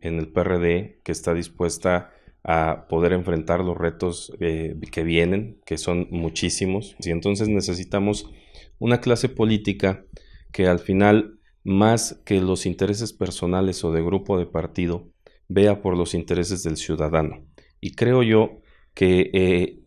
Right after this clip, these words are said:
eh, el renovarnos diez días antes de que pudiéramos in-, reiniciar prácticamente el proceso electoral, pues obviamente da muestras de que verdaderamente queremos transformar de fondo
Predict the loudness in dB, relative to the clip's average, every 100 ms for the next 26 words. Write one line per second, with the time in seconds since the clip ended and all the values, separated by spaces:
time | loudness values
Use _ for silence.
0 | -8 -6 -2 2 4 2 0 -2 0 2
1 | 4 4 2 2 0 0 -2 0 0 0
2 | 0 -2 -4 -4 -4 -2 2 4 4 0
3 | -2 -2 -4 0 0 2 0 0 0 0
4 | -2 -2 -4 -4 -2 0 -2 -6 -6 -4
5 | -4 -2 -2 -2 0 2 2 0 -12 -20
6 | -20 _ -2 4 6 6 6 4 2 4
7 | 4 4 4 2 0 0 -4 -6 -6 -2
8 | 0 -2 -2 0 2 2 2 4 4 2
9 | 0 0 -4 -2 0 0 -2 -4 -12 -4
10 | -4 -2 -4 0 0 2 0 0 0 0
11 | -2 -6